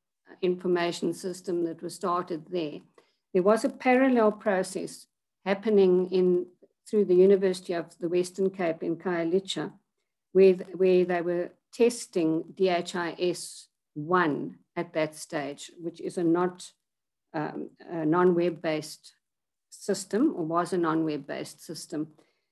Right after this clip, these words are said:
And there was cooperation between the, the, the two parties, which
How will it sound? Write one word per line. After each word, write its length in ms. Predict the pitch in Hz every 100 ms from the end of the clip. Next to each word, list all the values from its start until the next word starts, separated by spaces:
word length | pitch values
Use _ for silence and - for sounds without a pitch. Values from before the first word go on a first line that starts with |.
| _ -
And 360 | 190 185 180 - _ _ _ _ _ _ _ -
there 160 | 190
was 140 | 190 190
cooperation 880 | 208 180 196 202 180 180 196 214 180
between 460 | 156 - 185 170
the, 280 | 165 156 -
the, 360 | - 170 160 -
the 120 | 160 165
two 260 | - 196
parties, 720 | 185 - 180 170 - - 190 - _ _ _ _
which 280 | 185 185